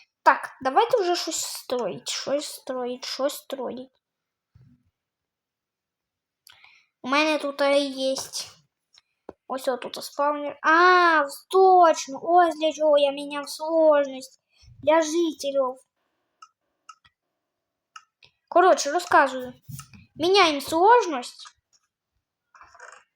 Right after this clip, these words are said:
Беремо одне зелье.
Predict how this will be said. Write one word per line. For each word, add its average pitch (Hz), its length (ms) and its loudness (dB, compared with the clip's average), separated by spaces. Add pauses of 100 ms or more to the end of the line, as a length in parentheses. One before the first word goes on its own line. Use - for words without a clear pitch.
(1120)
Беремо 330 380 4
одне 285 600 -2
зелье. 311 720 0